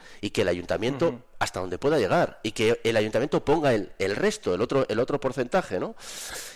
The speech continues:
Speaker 1: Y yo creo que eso, eh, ayudaría a este, porque al final, el pasado año, que en colaboración con,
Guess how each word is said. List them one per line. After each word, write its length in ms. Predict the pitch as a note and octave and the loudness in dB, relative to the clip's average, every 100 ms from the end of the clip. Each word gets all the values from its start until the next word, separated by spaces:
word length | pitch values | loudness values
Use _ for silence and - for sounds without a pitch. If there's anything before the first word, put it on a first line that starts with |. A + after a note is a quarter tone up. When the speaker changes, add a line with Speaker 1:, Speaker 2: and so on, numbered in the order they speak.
| - | -2
Speaker 1:
Y 80 | B2 | 2
yo 100 | D#3+ | 4
creo 140 | F3 | 4
que 80 | D#3+ | 2
eso, 340 | - E3+ E3 - | 2 4 4 2
eh, 220 | G2+ F#2+ | 2 2
ayudaría 560 | G#2 G#2+ G2 A2 C3 B2+ | 2 4 4 4 4 4
a 60 | G#2 | 0
este, 220 | A#2 F2 | -4 -4
porque 220 | - A#2 | -2 2
al 80 | A#2+ | 2
final, 340 | B2 C#3+ F#3 F3+ - - _ _ _ _ - - | 2 2 2 0 -12 -20 _ _ _ _ -16 -10
el 120 | - A2+ | -6 -2
pasado 320 | G#2 C#3+ C#3+ | 0 2 4
año, 180 | C#3+ A2+ | 4 0
que 60 | |
en 80 | F#2+ | 0
colaboración 500 | F#2+ F#2 F#2+ G#2 A#2+ | 2 4 2 0 -2
con, 380 | B2+ A#2+ A#2 | 0 0 -2